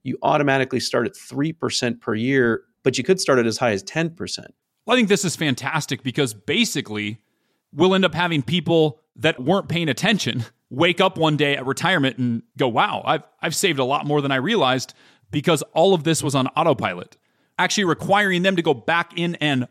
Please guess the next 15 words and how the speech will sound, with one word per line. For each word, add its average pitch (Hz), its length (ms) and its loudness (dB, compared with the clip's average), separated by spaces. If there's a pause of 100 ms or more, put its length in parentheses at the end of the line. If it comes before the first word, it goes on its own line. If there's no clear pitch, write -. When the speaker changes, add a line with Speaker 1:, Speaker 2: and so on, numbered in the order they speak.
(100)
Speaker 2:
opt 170 320 0 (120)
out 165 520 -2 (160)
rather 156 280 2
than 143 120 2
opting 143 440 0
in, 117 400 2 (440)
that's 160 240 2
a 143 100 0 (100)
fantastic 151 760 -2
way 135 420 2
to 160 100 0
get 156 200 2
more 151 280 4
money 135 220 2
saved. 104 460 -2